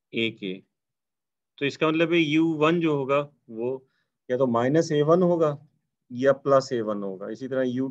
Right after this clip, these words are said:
टू या तो प्लस ए वन होगा या माइनस ए वन होगा, यानी कि इनके साइन मौजूद हैं इसमें, ठीक है।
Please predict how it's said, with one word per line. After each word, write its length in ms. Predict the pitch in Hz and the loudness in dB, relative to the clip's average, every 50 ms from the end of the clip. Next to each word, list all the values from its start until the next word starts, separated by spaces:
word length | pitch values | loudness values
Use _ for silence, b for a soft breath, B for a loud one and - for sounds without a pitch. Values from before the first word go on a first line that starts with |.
| - | -4
टू 80 | 160 156 | -4 -2
या 100 | 151 143 | 0 0
तो 120 | 127 143 131 | -2 -2 -6
प्लस 300 | - 143 143 147 147 165 | -4 -2 -2 -2 -2 -2
ए 80 | 156 | -2
वन 180 | 156 156 156 156 | -2 -2 0 0
होगा 160 | 160 156 165 | 0 0 0
या 100 | 160 156 | 0 0
माइनस 400 | 135 117 110 110 110 113 - - | -2 -2 -2 -4 -4 -8 -10 -14
ए 520 | _ _ _ _ _ _ _ _ _ - 117 | _ _ _ _ _ _ _ _ _ -6 -2
वन 80 | 117 | 0
होगा, 160 | 120 117 117 135 | 0 2 2 2
यानी 180 | 143 151 156 | 4 2 4
कि 100 | 156 175 | 4 4
इनके 340 | 170 165 160 165 185 185 190 | 4 4 2 2 2 2 2
साइन 440 | 185 - - 135 123 131 143 156 156 | 2 0 -2 -2 0 0 0 0 0
मौजूद 360 | 139 123 113 104 117 120 110 | 0 0 0 0 -2 -2 -2
हैं 120 | 104 101 95 | -2 -4 -6
इसमें, 280 | 87 - - - 107 107 | -6 -10 -14 -20 -20 -20
ठीक 840 | _ _ _ _ _ _ _ _ _ _ _ _ _ - 120 131 151 | _ _ _ _ _ _ _ _ _ _ _ _ _ -18 -18 -18 -18
है। 100 | 156 | -20